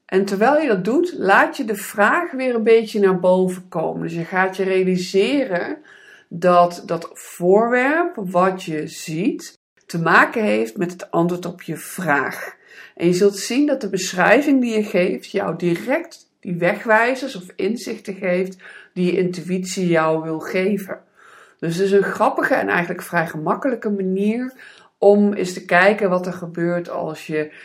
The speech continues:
je ogen heel actief gebruikt in het krijgen van antwoorden, eh, op vragen. En dat kan vooral goed werken voor mensen die visueel zijn,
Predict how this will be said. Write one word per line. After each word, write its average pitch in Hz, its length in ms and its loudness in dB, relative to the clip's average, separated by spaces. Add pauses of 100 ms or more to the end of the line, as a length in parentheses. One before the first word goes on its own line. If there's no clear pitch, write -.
(100)
je - 260 -4
ogen 180 520 2
heel 165 300 -2
actief - 480 -8
gebruikt 165 800 -6
in 160 400 -2
het 156 140 -8
krijgen 160 400 -2
van 160 220 -8
antwoorden, 151 800 -4 (380)
eh, 160 280 -12
op - 100 -10
vragen. 151 520 -6
En - 80 -10
dat 165 120 -10
kan 196 220 2
vooral 190 400 2
goed 214 220 -8
werken 180 340 2
voor 160 120 -10
mensen 160 300 -8
die 156 100 -14
visueel 170 560 -2
zijn, 196 400 -2